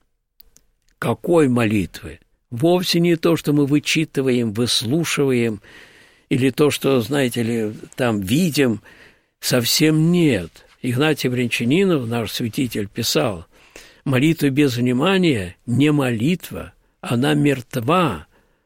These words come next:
она бесполезная, душевредная, оскорбительная для Бога пустословие".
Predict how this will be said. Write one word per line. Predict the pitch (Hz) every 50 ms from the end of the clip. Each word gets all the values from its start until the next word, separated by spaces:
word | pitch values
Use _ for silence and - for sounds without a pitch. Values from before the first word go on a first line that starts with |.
| _ _ _ _
она | - - 165 131 131 147 160 160 - - -
бесполезная, | - 143 123 156 143 - - - 160 143 120 123 156 180 180 160 156 143 120 110 101 92 87
душевредная, | 90 95 123 143 - - 165 151 127 107 101 110 139 180 196 175 156 156 131 117 107 95 82 80 - -
оскорбительная | - 151 143 - - - 151 147 139 120 104 110 131 185 190 - - 165 139 123 117 113 104 101 95
для | 90 98 110 127 123 104
Бога | 90 90 110 160 185 165 147 120 98
пустословие". | - - - 127 123 - - - 123 - - - - 120 117 117 110 92 95 90 90 87 82 67 -